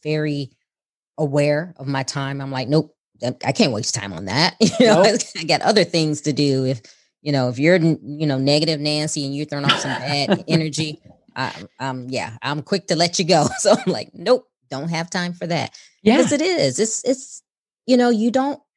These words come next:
Speaker 1: realize how those thoughts and the energy and things like that really pull on you, not only mentally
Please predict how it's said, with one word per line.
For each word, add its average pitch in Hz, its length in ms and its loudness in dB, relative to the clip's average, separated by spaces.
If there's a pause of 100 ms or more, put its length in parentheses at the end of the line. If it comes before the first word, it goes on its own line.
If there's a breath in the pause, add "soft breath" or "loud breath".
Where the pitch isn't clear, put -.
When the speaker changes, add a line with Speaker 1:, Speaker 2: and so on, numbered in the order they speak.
(140)
Speaker 1:
realize 147 680 -2
how 151 360 -2
those 156 360 0 (180)
thoughts 185 460 4
and 139 260 -6
the 127 340 -6 (140)
energy 156 500 2
and 127 180 -2
things 180 260 2
like 143 240 -2
that 160 340 -2 (340 loud breath)
really 160 600 2 (260)
pull 285 400 4
on 147 280 4
you, 139 260 -2 (160)
not 165 280 0
only 180 280 2
mentally 160 840 0